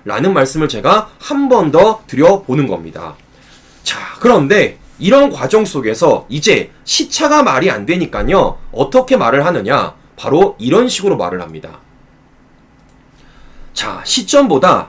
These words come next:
실리가 중요하대요. 음, 제가 궁금한 겁니다. 도대체 이재명 행정부가 말하는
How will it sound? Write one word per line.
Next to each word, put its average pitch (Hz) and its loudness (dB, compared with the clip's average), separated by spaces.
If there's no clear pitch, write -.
실리가 330 2
중요하대요. 98 -8
음, 156 -4
제가 220 2
궁금한 208 0
겁니다. 82 -10
도대체 254 4
이재명 247 4
행정부가 254 2
말하는 123 2